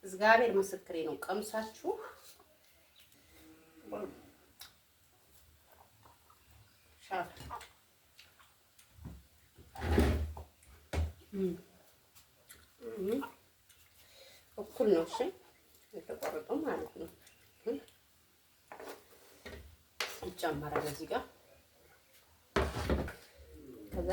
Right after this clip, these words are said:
ቲማቲም ጠዊል ጠዊል ወይም ረዣዥም ወይም፣ እ፣ ስላይዝ፣ ኦ፣ ስላይዝ፣ ስላይዝ፣ ስላይዝ፣ ስላይዝ አድርጋችሁ ትከትፋላችሁ።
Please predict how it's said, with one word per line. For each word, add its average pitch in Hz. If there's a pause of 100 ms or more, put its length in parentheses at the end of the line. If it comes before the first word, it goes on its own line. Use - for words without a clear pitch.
ቲማቲም 185 (1800)
ጠዊል 240
ጠዊል 196
ወይም 208
ረዣዥም 190 (120)
ወይም፣ 202 (160)
እ፣ 185 (440)
ስላይዝ፣ 156 (180)
ኦ፣ 226 (2250)
ስላይዝ፣ 185
ስላይዝ፣ 160
ስላይዝ፣ 156
ስላይዝ 156
አድርጋችሁ -
ትከትፋላችሁ። 196